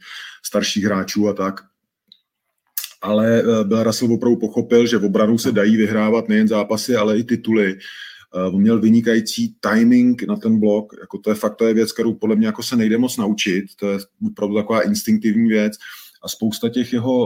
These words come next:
eh, zblokovaných míčů, eh, nekončila někde jako za lajnou, že by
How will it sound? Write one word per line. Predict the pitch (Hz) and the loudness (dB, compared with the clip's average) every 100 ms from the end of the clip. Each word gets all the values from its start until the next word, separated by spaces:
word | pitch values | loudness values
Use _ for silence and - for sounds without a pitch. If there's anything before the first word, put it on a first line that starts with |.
| - 101 98 85 | 0 -2 -2 -2
eh, | |
zblokovaných | 85 87 107 117 117 131 123 | -6 -6 -6 -2 0 0 0
míčů, | 117 113 - 104 98 101 104 | 2 2 0 0 0 -2 -6
eh, | 98 98 98 - | -6 -2 -4 -4
nekončila | 95 110 123 120 131 117 | -6 -4 -2 -2 -2 0
někde | 117 113 117 | 0 2 0
jako | 113 | -2
za | 113 101 | -2 -2
lajnou, | 95 95 92 87 101 | 0 -2 -6 -12 -16
že | |
by | 98 | -20